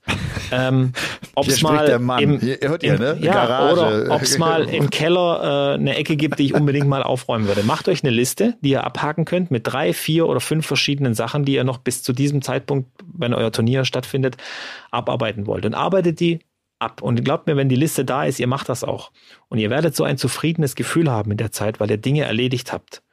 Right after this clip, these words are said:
Speaker 2: Und das wird euch helfen, das wird euren Kopf frei machen. Und wenn der Kopf frei ist, dann spielt ihr auch gut Darts.
Speaker 1: Finde ich gut. Finde ich gut.
Speaker 2: Ja.
Speaker 1: Damit kriegst du mich ja auch, ne? Ich mag das ja, diese, diese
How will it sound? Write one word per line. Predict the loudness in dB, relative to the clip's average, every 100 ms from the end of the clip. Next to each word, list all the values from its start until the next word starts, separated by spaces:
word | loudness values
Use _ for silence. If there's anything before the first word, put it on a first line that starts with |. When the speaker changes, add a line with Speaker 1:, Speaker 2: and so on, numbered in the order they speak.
| _
Speaker 2:
Und | -6
das | -4 -2
wird | -4
euch | -2
helfen, | 0 -2 -2
das | -6 -4
wird | -4
euren | -6 -4
Kopf | -6 -6
frei | -6 -4
machen. | -4 -4 -8 -10 -10
Und | -4
wenn | -2
der | -2
Kopf | -2 -4
frei | -2 0 0
ist, | 0 -4 -10
dann | -8
spielt | -6 -4 -4
ihr | -6
auch | -6
gut | -6 -6
Darts. | -8 -12 -20 _ _ _ _ _ _ _ _ _ _ _ _ _ _ _ _ _ _ _ _ _ -10
Speaker 1:
Finde | -6 -4
ich | -4
gut. | -2 -2 -4 -14 _ _ _ _ _ _ _ _ _ _ _ -12
Finde | -6 -4
ich | -2
gut. | 0 0 -4 -14
Speaker 2:
Ja. | -20 -20 _ _ _ -4
Speaker 1:
Damit | -2 0
kriegst | -2 0 0
du |
mich | 0 0
ja | 0
auch, | 0 0
ne? | 0
Ich | 0 0
mag | -2 -2
das | -2 0
ja, | 0
diese, | 0 2 2 2
diese | 2 2 0